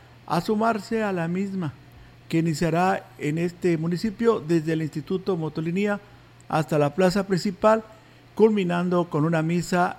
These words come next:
en Sagrario Catedral. Indicó que la marcha será simultánea,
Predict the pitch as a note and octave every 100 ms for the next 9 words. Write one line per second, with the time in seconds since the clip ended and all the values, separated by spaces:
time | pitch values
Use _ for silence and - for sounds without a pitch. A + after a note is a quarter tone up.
0 | - D3+ D#3+ E3+ E3+ G#3 - C3+ B2 C#3+
1 | D3 D3 C#3+ C3 E3 F#3 G#3 - - -
2 | - - D#3 D#3+ - E3+ E3+ F3 D3 C3
3 | B2 F3+ C#4 - - - - C3 D#3+ E3+
4 | - F3+ D#3 D3 C#3 C#3+ D#3 F3 E3 E3+
5 | G3+ G3+ G#3+